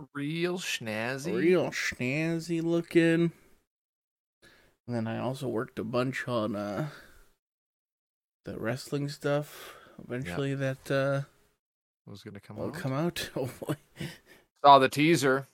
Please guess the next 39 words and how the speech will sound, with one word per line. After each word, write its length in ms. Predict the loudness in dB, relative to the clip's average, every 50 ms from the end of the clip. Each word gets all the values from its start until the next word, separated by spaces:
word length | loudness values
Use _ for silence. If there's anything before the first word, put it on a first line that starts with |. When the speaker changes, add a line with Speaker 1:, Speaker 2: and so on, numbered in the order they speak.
| _ -8
Speaker 1:
I'm 140 | -8 -8 -6
pretty 260 | 0 0 2 4 2
excited. 580 | 0 0 4 6 8 8 8 8 6 4 2 -2 _ _ _ _ -14 -4
Speaker 2:
Yeah. 380 | -2 0 0 0 0 -4 -4 -6 0 _
Speaker 1:
<laughs> 100 | 10 10 10 10 _ _ _ _ _ _ _ _ _ -18 -10 -8
Speaker 2:
It's, 280 | -8 -8 -6 -4 0 2
uh, 300 | 2 2 2 2 2 0
Speaker 1:
That's 160 | -2 -4 -6
hilarious. 400 | -10 -8 -8 -8 -8 -10 -12 -14 _ _ _ _ _ _ _ _ _ _ _ _ _ _ _ _ _ -8
Speaker 2:
yeah, 220 | -6 -6 -4 -4
I 60 | -4
think 220 | 0 2 4 6 6
I've 100 | 8 10
done 280 | 10 10 10 10 8 6
pretty 140 | 6 8 8
much 140 | 8 10 10
all 100 | 8 8
the 60 | 8
graphics. 520 | 8 10 10 10 10 10 8 4 4 4 -2
It's 100 | -2 0
just 160 | 0 0 2
kinda 200 | 2 2 4 6
editing 420 | 6 6 6 4 2 2 2 2
all 240 | 2 4 4 4 4
the, 320 | 4 4 4 4 4 2 0
the 80 | -2 0
match 300 | 0 2 0 0 0 2
videos 380 | 2 4 6 6 4 4 2 0
together, 440 | -2 -2 0 2 2 2 0 0 -2
and 60 | -4
then, 400 | -4 -6 -6 -6 -6 -6 -6 -8 -10 -16 _ _ _ _ _ _ _ _ _ _ _ _ _ _ _ _ 2
then 140 | 2 4 6
we'll 100 | 6 4
have 100 | 4 4
Speaker 1:
Yeah. 40 |
Speaker 2:
to 80 | 4 2
record 400 | 2 2 2 2 2 4 4 4
the 160 | 2 2 2
live 560 | 4 4 4 6 6 6 4 2 -4 -18 -20